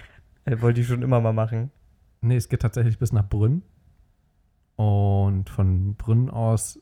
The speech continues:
Speaker 2: werden wir dann einen Tag dort verbringen, also den restlichen Tag morgen dann. Wir
Speaker 1: Jo.
Speaker 2: fahren ja schon acht Uhr dreißig oder so los.
Speaker 1: Acht Uhr fünfzig, glaub ich, ja.
Speaker 2: Acht Uhr fünfzig, ja.
Speaker 1: Jo.
Speaker 2: Ähm,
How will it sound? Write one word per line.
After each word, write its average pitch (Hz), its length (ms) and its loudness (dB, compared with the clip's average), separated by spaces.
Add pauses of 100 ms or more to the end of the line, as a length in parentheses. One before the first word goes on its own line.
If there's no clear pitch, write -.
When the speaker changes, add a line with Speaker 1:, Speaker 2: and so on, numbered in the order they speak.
Speaker 2:
werden 104 240 -2
wir 104 100 2
dann 101 180 0
einen 101 180 0
Tag - 240 -4
dort 107 160 0
verbringen, 123 400 0
also 101 180 0
den 92 120 2
restlichen 110 420 -2
Tag 135 300 -4
morgen 135 240 0
dann. 147 240 -4 (160)
Wir 98 120 2
Speaker 1:
Jo. 101 80 2
Speaker 2:
fahren 107 200 0
ja 101 160 2
schon 95 280 -2
acht - 200 -6
Uhr 104 60 2
dreißig 104 360 -2
oder 98 140 2
so 104 100 -4
los. 101 320 -6
Speaker 1:
Acht - 220 -8
Uhr 113 40 -2
fünfzig, - 460 -8
glaub 113 220 -6
ich, 117 160 -8
ja. 127 60 -2
Speaker 2:
Acht 120 100 -2
Uhr 110 60 2
fünfzig, - 500 -8
ja. 98 160 -2
Speaker 1:
Jo. 120 160 -6 (960)
Speaker 2:
Ähm, 95 680 0